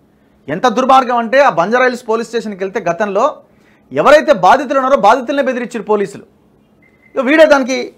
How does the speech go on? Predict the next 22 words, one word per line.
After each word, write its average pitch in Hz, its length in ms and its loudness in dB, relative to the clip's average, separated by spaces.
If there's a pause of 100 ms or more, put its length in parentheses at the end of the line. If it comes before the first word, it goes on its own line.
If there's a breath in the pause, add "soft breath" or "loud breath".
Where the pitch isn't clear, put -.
(140)
విచారణ 233 380 2
అధికారి, 160 300 -4 (640)
ఇట్లాంటి 254 280 0
పోలీస్ 240 300 -2
ఆఫీసర్. 170 380 -4 (1200)
ఎంత, 233 360 -8
ఎంత 269 400 0
దుర్మార్గం 226 520 0
అండి 214 180 -4
ఇది. 220 200 -10 (640)
పాపం 220 220 2
రూపాయి 233 400 0
రూపాయి 214 300 0
కూడబెట్టుకొని 208 720 -4 (320 soft breath)
ఏదో 254 220 4
కోటి 233 260 0
రూపాయలకు 226 340 0
వచ్చేది 226 260 -2
మాకు 208 160 -2
ముప్పైకో 220 380 -2
నలభైకో 202 360 -4
వస్తుంది, 196 520 -2